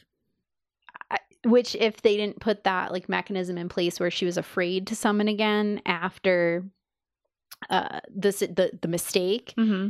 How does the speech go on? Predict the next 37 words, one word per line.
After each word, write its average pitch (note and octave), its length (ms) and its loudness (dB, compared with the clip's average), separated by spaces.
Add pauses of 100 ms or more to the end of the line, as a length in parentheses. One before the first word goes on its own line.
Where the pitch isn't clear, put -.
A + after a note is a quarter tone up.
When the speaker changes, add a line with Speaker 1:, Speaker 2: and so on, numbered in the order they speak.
(120)
Speaker 1:
then G3+ 280 2
she G#3 180 -2
could A#3 180 0
have G3+ 100 0
theoretically F#3 600 2
summoned, E3+ 460 -2
like, F3 320 -2
an G3 80 -2
eleventh F3 520 -2
level E3 440 2
demon F3+ 480 2
and F3 220 -2
been F3 160 0
like, E3+ 340 -4 (120)
"Who F#3+ 560 4 (500)
is G3 180 2
doing F#3+ 340 2
this F#3+ 200 2
shit? F3+ 340 0
What F#3 200 2
does F#3 180 0
this F#3 180 0
symbol F#3+ 480 2
mean?" F3+ 680 0
You A3 140 0
know, F#3+ 100 0
like, F3+ 180 0
all F3+ 200 2
of F3 120 -8
those F3 180 2
questions, E3+ 800 -2 (500)
and F3 540 -2
probably F3+ 320 0
given F3 260 0
up E3+ 140 -4
some F3 180 -4
blood, E3+ 480 2